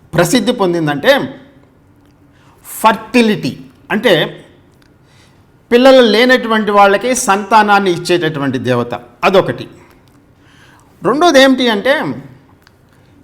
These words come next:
ఈ దేవత జంతువుల మీద దేవత. ఇంకోటి ఏంటి అంటే, ఈ పట్టణాన్ని కూడా కాపాడేటటువంటి,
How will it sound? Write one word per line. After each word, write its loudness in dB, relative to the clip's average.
ఈ 2
దేవత 2
జంతువుల 4
మీద 0
దేవత. 0
ఇంకోటి 4
ఏంటి 2
అంటే, -2
ఈ 2
పట్టణాన్ని 0
కూడా 4
కాపాడేటటువంటి, 0